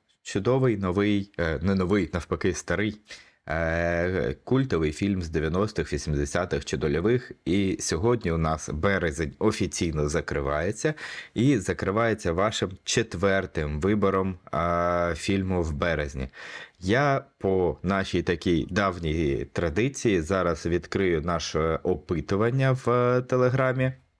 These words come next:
яке, власне, було створено для вас, і ви могли обирати.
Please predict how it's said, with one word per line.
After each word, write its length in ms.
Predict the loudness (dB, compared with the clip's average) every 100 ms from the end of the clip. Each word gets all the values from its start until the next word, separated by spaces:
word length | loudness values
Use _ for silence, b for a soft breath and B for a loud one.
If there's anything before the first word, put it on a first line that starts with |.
| _ _ _ _ 0
яке, 340 | 0 2 2
власне, 520 | 2 2 0 0 0 -2 B B
було 260 | 0 2 2
створено 440 | 0 0 2 0
для 160 | 2 2
вас, 260 | 2 0 0
і 40 |
ви 220 | 0 0
могли 320 | 2 0 2
обирати. 600 | 2 2 2 0 0 -2